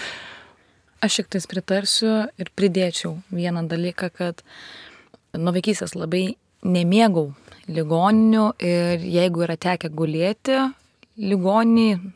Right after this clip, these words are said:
tai norėdavau kuo greičiau grįžt namo. Šiuo atveju buvo,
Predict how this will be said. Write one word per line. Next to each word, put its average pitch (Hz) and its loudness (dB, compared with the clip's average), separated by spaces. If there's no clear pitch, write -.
tai 180 -4
norėdavau 185 2
kuo 170 -10
greičiau 175 -6
grįžt 180 -4
namo. 190 2
Šiuo - 0
atveju 202 2
buvo, 190 0